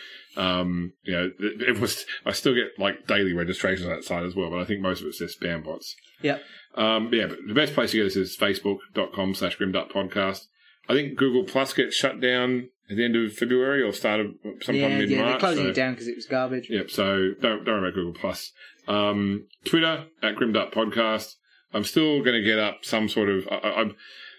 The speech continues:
Speaker 1: I bought, I got a light booth for my birthday. That's something I didn't say about my, my last month. I turned forty this month, you know,
Speaker 2: Yeah,
Speaker 1: so.
Speaker 2: yeah.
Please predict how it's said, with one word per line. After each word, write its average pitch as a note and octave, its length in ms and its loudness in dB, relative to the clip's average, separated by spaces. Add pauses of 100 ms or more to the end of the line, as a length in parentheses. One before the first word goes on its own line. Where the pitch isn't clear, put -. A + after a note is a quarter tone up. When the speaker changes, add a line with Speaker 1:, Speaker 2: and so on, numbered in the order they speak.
(380)
Speaker 1:
I A#2+ 60 2
bought, C#3 360 0
I C3+ 60 4
got D3+ 100 4
a C#3 60 2
light A#2 360 0
booth D#3 220 2
for - 60 -4
my F#2+ 80 2
birthday. C3 240 0
That's B3+ 180 0
something G#2+ 180 0
I F2 40 -2
didn't F#2 160 -2
say F2+ 100 -4
about F#2 220 -2
my, F#2+ 240 -2 (260)
my G2+ 160 -6
last G2+ 240 -2
month. D#3+ 160 -2
I D3+ 80 -2
turned D3+ 240 0
forty F3 280 0
this F2+ 160 -6
month, C#2+ 240 -16
you G2+ 120 -6
know, F2 80 -8
Speaker 2:
Yeah, C3 100 -4
Speaker 1:
so. G#2 300 -6
Speaker 2:
yeah. A#2+ 80 -10